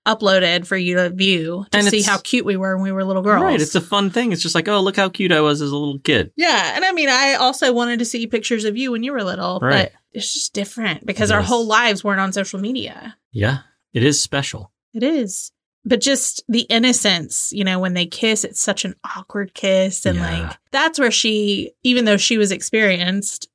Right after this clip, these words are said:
Speaker 1: at that point, not really. You know what I mean?
Speaker 2: She thought she was.
Speaker 1: Yeah. Like, she had this one moment, but this was different.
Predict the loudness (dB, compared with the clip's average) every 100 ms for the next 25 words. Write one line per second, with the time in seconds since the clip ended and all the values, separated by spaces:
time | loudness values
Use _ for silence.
0 | -10 -2 -2 -2 -4 -4 -4 -6 -4 -2
1 | -2 -2 -2 -2 -6 -8 -4 2 4 4
2 | 2 0 2 2 2 0 0 0 -2 -4
3 | -6 -2 0 0 -2 -4 0 0 0 -2
4 | -4 -2 -2 -2 -2 -4 -6 -8 -12 -16
5 | _ 0 0 0 _ _ -2 0 2 0
6 | -2 -6 -8 -16